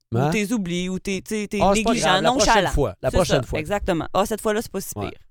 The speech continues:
Speaker 1: Moi, mais je passe au Canadian Tire. J'amènerai pas mon sac. Ben oui, amène ton sac,
Speaker 2: Amène,
Speaker 1: tu sais.
Speaker 2: c'est ça.
Speaker 1: On le fait pour l'épicerie, mais on dirait que ça s'est pas passé partout.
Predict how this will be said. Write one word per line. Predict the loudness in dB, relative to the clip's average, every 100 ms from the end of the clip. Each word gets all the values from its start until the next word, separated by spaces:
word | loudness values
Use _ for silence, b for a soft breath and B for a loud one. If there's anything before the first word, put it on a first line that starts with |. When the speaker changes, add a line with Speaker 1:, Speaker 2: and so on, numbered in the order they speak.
| _
Speaker 1:
Moi, | -6
mais | -6 -8
je | -14 -10
passe | -4 -4 -4
au | -2
Canadian | 0 0 0 -2
Tire. | -4 -8 -6
J'amènerai | -6 -6 -6 -6 -6
pas | -6 -4 -2 -2
mon | -4 -4 -4
sac. | -4 -4 -6
Ben | -10 -10 -8
oui, | -6 -6
amène | -4 -4 -4 -4
ton | -4 -4
sac, | -6 -6
Speaker 2:
Amène, | -6 -6
Speaker 1:
tu | -6
sais. |
Speaker 2:
c'est | -4
ça. | -4 -6 -10 -6
Speaker 1:
On | -2
le |
fait | 0 0
pour | 0
l'épicerie, | 0 -2 -6
mais | -4
on | -4
dirait | -6
que | -8
ça | -8
s'est | -8
pas | -8 -6
passé | -4 -4 -6
partout. | -8 -8 -10